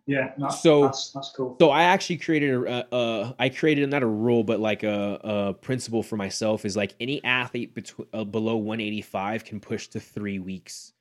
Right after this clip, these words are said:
Speaker 2: of strong volume
Speaker 1: Okay.
Speaker 2: of, of running, right? And, like,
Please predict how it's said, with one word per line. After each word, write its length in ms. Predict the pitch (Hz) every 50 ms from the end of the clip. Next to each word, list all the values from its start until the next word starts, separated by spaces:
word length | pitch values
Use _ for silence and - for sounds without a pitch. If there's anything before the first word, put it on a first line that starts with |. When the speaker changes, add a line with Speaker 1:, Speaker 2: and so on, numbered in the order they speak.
| _ _ _ _ _ _ _ _ _ - 107
Speaker 2:
of 200 | 98 90 - -
strong 640 | - - - - 120 113 104 101 101 101 98 95 - _ _ _ _ _
volume 680 | - 98 110 104 98 95 98 98 98 95 92 90 95 95 - _ -
Speaker 1:
Okay. 240 | - - 120 - -
Speaker 2:
of, 420 | 104 92 95 - - 110 107 95
of 60 | 95 98
running, 320 | 101 95 90 87 85 82
right? 180 | 87 95 98 104 -
And, 100 | 120 117
like, 240 | 113 110 107 - -